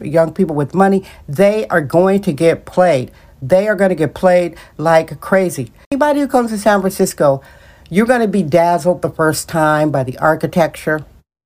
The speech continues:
Some spots are those manicured, curated bubbles. You're gonna be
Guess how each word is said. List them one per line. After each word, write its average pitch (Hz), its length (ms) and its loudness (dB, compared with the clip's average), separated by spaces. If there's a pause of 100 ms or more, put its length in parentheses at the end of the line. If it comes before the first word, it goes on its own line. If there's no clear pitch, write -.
(420)
Some 165 360 -2 (180)
spots - 540 -4 (180)
are 135 340 0
those 135 300 -2
manicured, 160 800 0 (120)
curated 156 580 -2
bubbles. 185 500 0
You're 156 120 -6
gonna 147 200 -2
be 131 280 -4